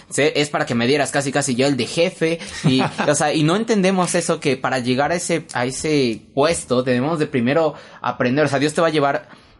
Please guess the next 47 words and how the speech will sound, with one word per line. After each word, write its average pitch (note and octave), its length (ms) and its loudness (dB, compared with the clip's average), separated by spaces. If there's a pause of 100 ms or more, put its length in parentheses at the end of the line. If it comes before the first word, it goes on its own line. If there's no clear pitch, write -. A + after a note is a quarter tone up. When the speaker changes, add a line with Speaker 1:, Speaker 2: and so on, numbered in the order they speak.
Speaker 1:
o C3 100 -4
sea, C3 100 0
no D3 120 2
te A3 60 0
va G#3 80 4
a - 20 2
llevar E3+ 200 2
a F3 40 0
un E3 100 -4
puesto E3 280 2
de D3 140 2
liderazgo B2 640 2
sin A2+ 200 -2
antes C3+ 260 -2
ser A#2+ 140 -2
siervo. A#2 560 -2 (160)
Speaker 2:
Sí, G#2 440 -4
sí, B2+ 60 -6
Speaker 1:
Exacto, C#3 220 -2
Speaker 2:
sí. C#3+ 80 -2
Speaker 1:
o - 20 2
sea, B2+ 220 0
Dios C#3+ 200 -2
te E3+ 60 0
va D#3+ 40 4
a D3+ 40 2
decir, D3 160 -4
"Primero C#3 260 2
te F#3+ 60 -2
voy F#3 80 2
a F#3 40 2
enseñar D#3+ 300 0
a D#3+ 60 0
servir C#3+ 480 -2
para A2+ 140 -2
que A2+ 100 -6
puedas C3+ 280 -2
liderar". A#2+ 440 0 (300)
Entonces, D#3 420 -2
como C#3+ 440 0
ya D3+ 120 2
estamos G#3 320 0
acostumbrados D3+ 540 0
y A2+ 40 -8
tenemos D#3 240 -2
esa F3 140 -2
ansiedad C#3 640 0